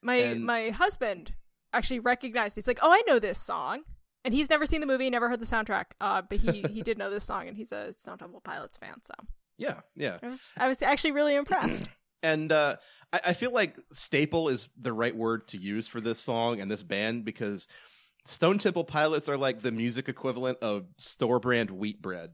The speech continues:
Speaker 1: <laughs>
Speaker 2: It's nobody's favorite, but we'll take it if there's nothing else.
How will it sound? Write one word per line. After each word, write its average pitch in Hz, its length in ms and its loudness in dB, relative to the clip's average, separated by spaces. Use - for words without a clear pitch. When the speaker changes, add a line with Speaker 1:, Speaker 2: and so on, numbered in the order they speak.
Speaker 1:
<laughs> - 20 10
Speaker 2:
It's 156 220 2
nobody's 190 540 6
favorite, 147 560 2
but 143 120 0
we'll 185 120 2
take 196 280 4
it 135 120 4
if 131 120 2
there's 127 200 -4
nothing 110 260 -2
else. - 380 -10